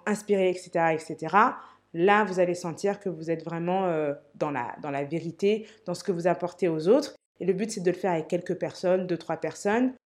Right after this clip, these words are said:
et de voir un peu les points communs pour que ça vous aide à nourrir justement votre affirmation, votre connaissance de vous et votre moteur.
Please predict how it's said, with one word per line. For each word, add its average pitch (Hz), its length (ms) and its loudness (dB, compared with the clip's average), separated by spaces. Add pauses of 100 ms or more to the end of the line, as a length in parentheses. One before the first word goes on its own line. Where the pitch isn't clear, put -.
(180)
et 175 40 -8
de 180 120 4
voir 202 220 2
un 190 60 -2
peu 196 100 0
les 180 140 2
points 175 180 -6
communs 180 320 -2
pour 226 160 -6
que - 60 -14
ça 170 100 -2
vous 165 160 -2
aide 190 100 4
à 160 220 2
nourrir 165 340 -2
justement 175 460 -6
votre 175 240 -2
affirmation, 165 720 -6 (400)
votre 170 380 0
connaissance 180 560 0
de 160 100 0
vous 202 340 0
et 170 80 2
votre 185 300 2
moteur. 170 400 -4